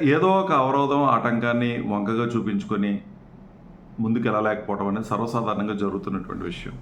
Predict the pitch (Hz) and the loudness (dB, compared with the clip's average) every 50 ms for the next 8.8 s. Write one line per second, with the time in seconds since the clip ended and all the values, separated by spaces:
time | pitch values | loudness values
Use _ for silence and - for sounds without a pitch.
0 | - - - - - - - - - - - - - - - - - - - - | -16 -18 -20 -20 -20 -20 -20 -20 -20 -20 -20 -20 -20 -20 -20 -20 -20 -10 -2 0
1 | 131 160 - 240 214 202 190 180 147 135 123 - 170 208 226 226 220 196 196 196 | 0 2 2 4 4 4 4 4 2 2 2 2 2 2 4 2 4 2 2 2
2 | 175 170 147 131 120 113 127 - - - 147 147 147 147 151 151 151 135 123 123 | 2 2 2 2 2 0 -2 0 0 2 2 2 2 0 0 2 2 2 2 2
3 | 131 135 127 - - - - - - - - - - - 113 117 127 127 151 196 | 0 0 -4 -6 -12 -20 -20 -20 -20 -20 -20 -20 -10 -6 -2 -2 0 2 2 2
4 | 208 202 190 160 - - - 113 101 - - - - - - - - - - - | 2 2 0 -2 -2 -2 -4 -4 -4 -4 -10 -14 -18 -20 -20 -20 -20 -20 -20 -20
5 | - - - 104 104 127 160 185 202 190 180 165 151 147 147 147 143 - - 117 | -20 -8 -6 0 2 4 4 4 4 2 2 0 0 0 0 0 0 0 0 0
6 | 113 113 110 - 127 123 120 117 113 110 - 117 110 104 101 101 104 104 104 101 | 0 0 0 0 0 0 0 0 -2 -2 -2 -2 0 0 0 0 0 -2 -2 -2
7 | 101 101 98 95 95 98 101 139 139 117 101 95 95 - - - - - - - | -2 -2 -2 -2 -2 -2 -2 0 0 0 0 -2 -2 -6 -10 -16 -20 -20 -20 -20
8 | - - - - - - - 147 175 175 180 165 156 143 139 | -20 -20 -20 -20 -12 -4 -2 0 2 2 2 2 2 2 2